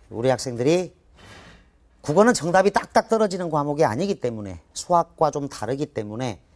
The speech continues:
삼 번이 답인 것 같다라는 어떤 감, 오 번이 답인 것 같다라는 그런 느낌, 이것을 가지고 국어 시험을 풀면서 일 등급도 잘 나옵니다. 고 일, 이 때는 떨리지도 않고,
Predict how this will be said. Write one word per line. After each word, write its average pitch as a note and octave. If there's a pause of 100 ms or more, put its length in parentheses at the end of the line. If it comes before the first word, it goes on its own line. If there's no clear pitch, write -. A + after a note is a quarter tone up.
(680)
삼 A3+
번이 A#3+
답인 F#3
것 F#3+
같다라는 E3
어떤 C3+
감, G#2 (840)
오 B2+
번이 E3 (760)
답인 C#3+
것 D#3
같다라는 C#3+
그런 D3
느낌, A2+ (140)
이것을 D#3
가지고 D3+ (400)
국어 A#2+
시험을 C3 (280)
풀면서 C3 (1160)
일 E3+
등급도 A3
잘 G3+
나옵니다. E3+
고 A#2+
일, A#2
이 A2
때는 F#2+
떨리지도 F3
않고, G#2+